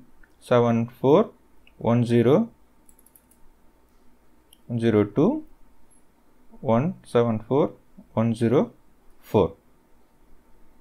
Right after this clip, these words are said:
So, அப்ப என்ன செய்யும் அப்படின்னா, இந்த ரெண்டு நம்பர் இருந்துச்சுன்னா அந்த ரெண்டு நம்பருக்கான டேட்டாவை மட்டும் நமக்கு கொண்டு வந்து கொடுக்கும். சரியா? So, அந்த ரெண்டு நம்பர் இல்ல அப்படின்னா எந்தெந்த நம்பர்ஸ் இருக்குதோ அதை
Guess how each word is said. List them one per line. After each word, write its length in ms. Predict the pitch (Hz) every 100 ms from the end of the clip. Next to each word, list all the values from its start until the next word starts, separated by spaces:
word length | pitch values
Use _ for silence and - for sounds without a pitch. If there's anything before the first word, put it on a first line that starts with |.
| -
So, 60 | 160
அப்ப 100 | 143 143
என்ன 120 | 175 196
செய்யும் 200 | 160 147
அப்படின்னா, 320 | 131 120 123 202 311 - - - 147
இந்த 220 | 147 139 123
ரெண்டு 260 | 143 202 214 180
நம்பர் 360 | 170 180 214 202 - _ - 120 147
இருந்துச்சுன்னா 580 | 196 208 196 - 160 202 320 -
அந்த 180 | 135 139 131
ரெண்டு 260 | 170 233 262 202
நம்பருக்கான 580 | 185 196 196 175 151 160 294 160 131
டேட்டாவை 400 | 156 160 160 147 127
மட்டும் 280 | 120 170 151
நமக்கு 320 | 127 113 151 302 - - - -
கொண்டு 260 | 165 196 196
வந்து 240 | 151 123 151 302 - - 131
கொடுக்கும். 380 | 104 - - - - _ _ - -
சரியா? 240 | 139 123 - - - - - -
So, 40 | - 151
அந்த 100 | 147
ரெண்டு 120 | 180 185
நம்பர் 220 | 190 233 233 - 139
இல்ல 140 | 185 220 233
அப்படின்னா 340 | 190 170 156 233 285 139
எந்தெந்த 360 | 165 208 233 214 180
நம்பர்ஸ் 300 | 165 156 160
இருக்குதோ 320 | 165 165 165 254 117
அதை 140 | 151